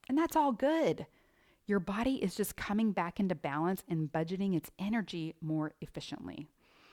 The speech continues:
Now, I wanna circle back a bit to that intuitive eating, um, because another thing you have to do for yourself is recognize when a food works for you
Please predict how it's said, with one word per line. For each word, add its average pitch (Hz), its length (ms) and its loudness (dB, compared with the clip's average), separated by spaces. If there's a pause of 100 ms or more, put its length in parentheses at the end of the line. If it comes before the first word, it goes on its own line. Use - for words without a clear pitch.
(320)
Now, 208 100 2
I 208 40 4
wanna 269 160 8
circle 269 300 2
back 165 260 4
a 170 40 -2
bit 165 200 2
to 180 100 -2
that 165 180 2
intuitive 165 540 -2
eating, 147 540 -4 (640)
um, 202 300 2
because 247 260 0
another 294 360 6
thing 302 220 0
you 233 80 0
have 202 180 -6
to 208 100 -4
do 156 200 -4
for 208 160 -8
yourself 233 680 0
is 170 180 0
recognize 175 920 2 (320)
when 190 220 4
a 196 60 6
food 196 360 0
works 160 360 -2
for 170 300 -6
you 254 460 -2